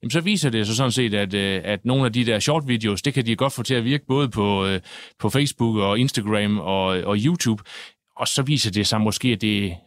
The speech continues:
er en trussel, men de kan ligesom få det løst. Og det er lidt sådan, jeg, jeg tænker, men jeg er jo ikke super ekspert på det her. Så det må man også bare sige, vi må lige prøve at se, hvad der sker. Og så, øh, skal man ikke panikke,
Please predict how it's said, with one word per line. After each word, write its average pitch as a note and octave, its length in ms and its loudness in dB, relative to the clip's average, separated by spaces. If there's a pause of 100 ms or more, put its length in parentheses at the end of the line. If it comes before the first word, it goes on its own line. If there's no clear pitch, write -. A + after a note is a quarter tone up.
(300)
er A2 80 -2
en A#2 80 2
trussel, A3 380 2
men C#3 200 -2
de B2+ 60 -4
kan B2+ 140 0
ligesom C3+ 280 0
få A2 160 -2
det G#2 80 -2
løst. A#2+ 280 0
Og A2 100 -8
det C#3+ 80 0
er D3+ 40 0
lidt D#3+ 140 2
sådan, E3 160 0
jeg, C3 420 0
jeg B2 140 -4
tænker, E3+ 400 2
men A2+ 260 0
jeg C3+ 120 2
er C3+ 40 0
jo C3 100 2
ikke D3+ 200 -2 (260)
super D3 300 2
ekspert C3 400 -2
på A#2+ 80 -4
det G#2+ 100 -2
her. G#2+ 120 -2 (320)
Så B2+ 140 0
det C#3 120 2
må D3 140 4
man C#3 120 2
også D3+ 120 0
bare D3 180 0
sige, D3+ 260 0
vi C#3 80 2
må C3+ 120 4
lige D#3+ 120 2
prøve D#3+ 140 -2
at C3+ 40 0
se, F#3 200 -2
hvad A#2 120 -2
der A2 80 0
sker. C#3 360 -2 (420)
Og B2+ 140 2
så, C3+ 400 2
øh, A2+ 140 0
skal B2 160 -2
man B2 120 2
ikke C#3 120 -4
panikke, C3+ 480 2